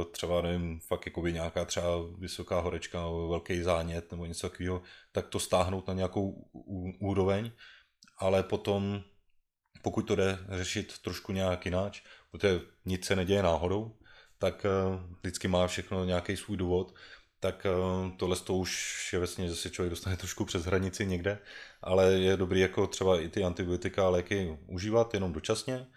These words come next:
ale zase si tam nenechat namluvit to, že, mm, hodně se setkávám s tím, že je oslabená štítná žláza, tak už budete brát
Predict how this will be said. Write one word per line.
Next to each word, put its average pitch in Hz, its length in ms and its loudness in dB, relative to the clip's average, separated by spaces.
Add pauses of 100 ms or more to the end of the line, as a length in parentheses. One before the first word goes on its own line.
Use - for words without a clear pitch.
(320)
ale 95 420 6
zase 95 260 -2
si - 120 -6
tam 95 380 0
nenechat 98 500 0
namluvit 92 420 0
to, 90 200 0
že, 92 280 -4 (520)
mm, 90 360 -2
hodně 87 240 -2
se 98 120 -2
setkávám 90 500 4
s - 80 -8
tím, 85 220 -8
že 87 120 -2 (400)
je 87 120 -2
oslabená 87 560 0
štítná - 400 -4
žláza, 85 500 0
tak - 260 -4
už 82 120 -8
budete 82 360 -4
brát 85 400 0